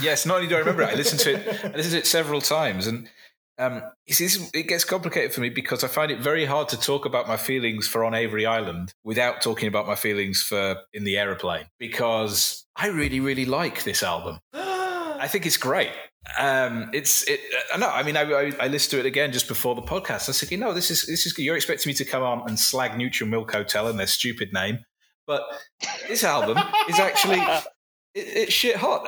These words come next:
Speaker 1: Um, and I, I li-, and like you, I like the drunk, drunk brass sound. Um, this, uh, the, the arrangements are much more subtle than in,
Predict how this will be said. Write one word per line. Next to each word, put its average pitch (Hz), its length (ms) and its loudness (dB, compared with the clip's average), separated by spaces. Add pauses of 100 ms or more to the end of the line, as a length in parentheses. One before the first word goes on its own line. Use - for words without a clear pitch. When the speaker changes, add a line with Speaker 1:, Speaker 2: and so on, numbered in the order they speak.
(140)
Speaker 1:
Um, 139 520 2
and 151 120 0
I, 143 220 2
I 147 80 2
li-, 170 200 2
and 160 260 2
like 165 240 2
you, 156 80 4
I 143 60 4
like 139 240 2
the 131 60 -4
drunk, 131 440 -2
drunk 127 360 -4 (260)
brass 123 300 0
sound. 127 540 2 (100)
Um, 98 520 2 (200)
this, - 280 2
uh, 143 280 2
the, 143 100 0
the 147 140 2
arrangements 147 600 2
are 131 40 -4
much 170 400 0
more 147 160 2
subtle 147 340 0
than 92 180 0
in, 95 100 -2